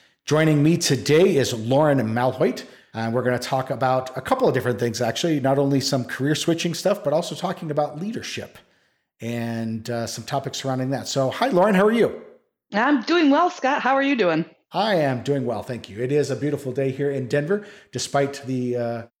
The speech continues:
Speaker 1: the addition of some snow on the ground last night, some unexpected snow on the ground last night, but otherwise, it's a beautiful sunny day.
Speaker 2: <laughs> Well, that's the opposite of what I'm looking at in Indy, but, uh,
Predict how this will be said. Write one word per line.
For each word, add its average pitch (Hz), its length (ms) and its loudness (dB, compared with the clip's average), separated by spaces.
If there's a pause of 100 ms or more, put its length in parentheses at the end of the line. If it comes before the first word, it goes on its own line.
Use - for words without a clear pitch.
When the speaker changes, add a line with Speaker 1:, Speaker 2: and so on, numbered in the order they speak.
Speaker 1:
the 120 140 -6
addition 131 360 -2
of 120 100 -4
some 120 180 -6
snow 131 300 0
on 127 100 2
the 127 80 -2
ground 127 300 0
last 120 300 -2
night, 131 180 -8
some 120 120 -8
unexpected 143 540 -2
snow 123 200 -8
on 113 100 -6
the 110 60 -6
ground 104 240 -10
last 101 180 -12
night, 147 240 -12
but 120 80 -8
otherwise, 143 460 -2
it's - 100 -12
a - 40 -18
beautiful 139 280 -4
sunny 123 240 -4
day. - 200 -16 (520)
Speaker 2:
<laughs> - 300 -2 (540)
Well, 220 140 4
that's 226 180 2
the 233 100 2
opposite 208 280 -2
of 170 60 -4
what 180 140 2
I'm 175 120 2
looking 175 240 0
at 165 120 0
in 165 120 -2
Indy, 160 360 0
but, 151 420 -2
uh, 160 240 2